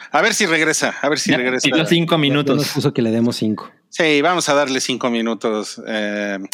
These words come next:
Speaker 1: está cabrón, ¿eh? Está cabrón. Estamos tirando YouTube. ¿Qué se me hace? Que eso es lo que
Speaker 3: Sí,
Speaker 1: está pasando
Speaker 3: sí,
Speaker 1: el día de
Speaker 3: sí,
Speaker 1: hoy.
Speaker 3: sí.
Speaker 2: Claro.
Speaker 1: Bueno, eh, oigan, pues me, me da mucho gusto, me da mucho gusto verlos. Eh, hace mucho que no los veía.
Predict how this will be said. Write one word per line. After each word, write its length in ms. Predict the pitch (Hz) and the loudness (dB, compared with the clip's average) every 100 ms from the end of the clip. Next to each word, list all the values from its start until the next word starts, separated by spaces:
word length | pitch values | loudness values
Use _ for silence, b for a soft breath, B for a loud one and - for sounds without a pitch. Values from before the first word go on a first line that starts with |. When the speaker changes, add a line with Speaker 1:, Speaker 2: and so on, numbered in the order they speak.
| B B B - | B B B -6
Speaker 1:
está 160 | - | -2
cabrón, 460 | - 139 135 139 123 | 0 2 2 2 2
¿eh? 240 | 117 185 | 2 0
Está 160 | - 127 | -2 -4
cabrón. 300 | - 120 127 | -2 -2 -2
Estamos 360 | 123 165 185 - | 0 0 0 0
tirando 440 | 143 127 143 147 | 0 2 2 2
YouTube. 440 | 127 131 - 127 120 | 0 -2 -2 -4 -2
¿Qué 80 | 127 | -2
se 160 | - | 0
me 160 | 120 117 | 0 0
hace? 200 | 120 110 | -2 -4
Que 120 | - | -8
eso 100 | 131 | -8
es 60 | 123 | -6
lo 60 | |
que 120 | 113 127 | 0 2
Speaker 3:
Sí, 60 | |
Speaker 1:
está 80 | 123 | 4
pasando 420 | 123 123 123 117 | 4 4 2 0
Speaker 3:
sí, 80 | - | 0
Speaker 1:
el 40 | |
día 80 | 110 | 2
de 60 | 113 | 2
Speaker 3:
sí, 60 | |
Speaker 1:
hoy. 60 | 104 | 0
Speaker 3:
sí. 20 | 120 | 0
Speaker 2:
Claro. 460 | 117 117 113 - - _ _ - - 107 104 B B - | 2 0 -2 -8 -18 _ _ -20 -10 -8 -8 B B 0
Speaker 1:
Bueno, 320 | 190 220 220 | 2 2 2
eh, 220 | 202 196 202 | 2 2 2
oigan, 240 | 170 277 | 2 2
pues 260 | 233 170 175 | 0 0 0
me, 160 | 196 | 0
me 80 | 190 | 2
da 60 | 208 | 0
mucho 180 | 226 233 | 0 0
gusto, 360 | 226 208 160 | 0 -4 -4
me 200 | 156 147 | -2 -2
da 40 | 156 | -2
mucho 180 | 175 175 | -2 -2
gusto 280 | 165 165 | -2 -2
verlos. 720 | 123 135 151 160 180 226 - - | 2 2 0 -2 -2 -4 -6 -8
Eh, 840 | 117 110 107 107 107 104 104 104 98 | -6 -4 -4 -4 -4 -4 -6 -6 -6
hace 180 | 113 - | -4 -2
mucho 200 | 135 - | -2 -4
que 80 | - | -2
no 80 | 113 | -2
los 160 | 113 104 | -2 -4
veía. 540 | 98 101 120 185 - | -4 -2 0 -2 -4